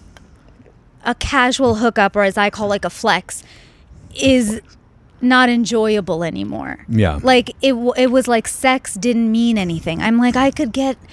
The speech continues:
Speaker 1: and really, it became for me, I hate to say this, but the way some guys take women, right? A notch on a belt. For
Speaker 2: Hmm.
Speaker 1: me, it became a notch on a belt. I
Speaker 2: Sure.
Speaker 1: was like,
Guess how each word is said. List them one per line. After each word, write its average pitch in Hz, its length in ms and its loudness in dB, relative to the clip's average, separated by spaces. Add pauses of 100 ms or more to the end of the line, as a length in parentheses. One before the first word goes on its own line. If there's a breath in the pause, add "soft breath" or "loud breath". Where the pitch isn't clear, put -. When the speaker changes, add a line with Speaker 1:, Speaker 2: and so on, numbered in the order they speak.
(800 loud breath)
Speaker 1:
and 294 260 4
really, 311 500 0 (1120)
it 254 220 2
became 294 400 2
for 302 160 2
me, 208 540 2
I 190 100 -2
hate 190 180 -4
to 220 80 -8
say 180 200 -2
this, 180 320 -4 (320 soft breath)
but 220 140 -2
the 247 80 4
way 262 220 4
some 262 240 0
guys 311 340 2
take 214 340 -2 (220)
women, 220 380 2
right? 226 260 2 (180)
A 214 80 -4
notch 214 280 0
on 240 80 -2
a 233 40 -2
belt. 240 380 -2 (500 soft breath)
For 269 80 6
Speaker 2:
Hmm. 254 60 6
Speaker 1:
me, 277 120 6
it 277 40 6
became 277 260 2
a 254 40 2
notch 226 260 0
on 226 100 -2
a 202 40 -6
belt. - 320 -4 (120)
I 226 60 2
Speaker 2:
Sure. 226 80 6
Speaker 1:
was 226 160 0
like, 226 280 2